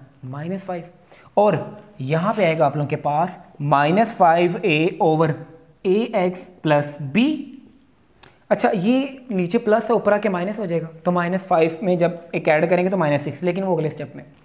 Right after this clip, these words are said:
फिर बाकी क्या बचेगा, माइनस फ़ाइव into माइनस सिक्स over टू का फैक्टोरियल। यहां बचा था आप लोगों के पास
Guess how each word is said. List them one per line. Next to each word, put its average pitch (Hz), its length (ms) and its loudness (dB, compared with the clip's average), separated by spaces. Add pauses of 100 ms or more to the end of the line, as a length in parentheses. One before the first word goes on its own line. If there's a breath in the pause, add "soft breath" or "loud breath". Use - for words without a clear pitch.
(420 soft breath)
फिर 160 240 0
बाकी 160 320 0
क्या 233 120 2
बचेगा, 196 360 0
माइनस 165 480 -2
फ़ाइव 180 360 2
into 160 360 -2
माइनस 135 440 -6
सिक्स 254 300 -2 (440 soft breath)
over 151 220 0 (140)
टू 175 100 2
का 220 140 -2
फैक्टोरियल। 220 560 -2
यहां 170 240 -2
बचा 185 200 -2
था 185 100 0
आप 170 120 0
लोगों 170 140 -2
के 175 80 -2
पास 170 340 0